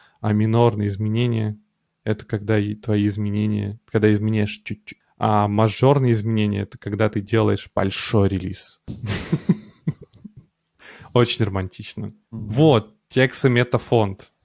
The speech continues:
Speaker 1: И у Текса Дональд использует, ну, кнут, кнут. Вот я Тененбаума зачем-то вспомнил, а это кнут на самом деле. Дональд использует версионированную систему, которая приблизительно приближается к идеальной.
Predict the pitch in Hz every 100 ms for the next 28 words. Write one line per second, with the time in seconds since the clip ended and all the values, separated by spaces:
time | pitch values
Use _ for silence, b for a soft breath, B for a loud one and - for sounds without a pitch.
0 | _ 110 110 107 - 117 - 143 156 -
1 | 123 110 104 - - 110 143 139 117 113
2 | - 131 127 113 113 104 - 123 95 123
3 | 135 113 - _ 120 123 123 - 160 160
4 | 143 139 127 113 143 175 127 127 135 120
5 | 117 - 120 107 98 110 - 127 123 107
6 | 104 104 98 98 92 104 120 127 123 -
7 | 117 - 123 113 110 - 104 104 110 -
8 | 117 113 120 110 110 107 104 113 - 139
9 | 139 110 113 - 117 113 104 - _ -
10 | 135 127 123 135 117 113 147 156 - 123
11 | 120 110 101 - 127 107 120 113 123 120
12 | 110 - 107 104 - 113 110 113 113 107
13 | 101 95